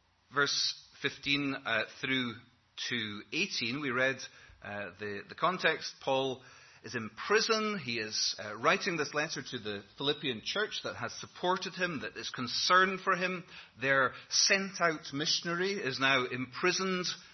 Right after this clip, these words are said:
uh, and apparently, uh, restrained from doing what he was called to do. And, uh, he says, "I want you to know that what has happened to me has served to advance the gospel." And then he speaks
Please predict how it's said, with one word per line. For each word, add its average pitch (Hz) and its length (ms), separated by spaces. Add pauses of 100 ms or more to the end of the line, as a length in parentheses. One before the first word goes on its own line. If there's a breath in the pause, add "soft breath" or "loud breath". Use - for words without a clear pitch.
(140 loud breath)
uh, 113 260
and 123 300
apparently, 147 800 (260 loud breath)
uh, 113 220
restrained 175 1000
from 123 240
doing 156 440
what 127 160
he 120 140
was 110 180 (160)
called 156 440
to 131 100
do. 127 400 (840 loud breath)
And, 160 440 (200)
uh, 127 280
he 202 180
says, 196 320 (260)
"I 165 80
want 180 220
you 170 140
to 170 80
know 160 240
that 147 180
what 139 80
has 123 140
happened 147 340
to 147 100
me 143 140
has 143 200
served 165 280
to 196 80
advance 180 800 (320)
the 127 120
gospel." 120 500 (1300 loud breath)
And 196 120
then 320 160
he 277 420
speaks - 500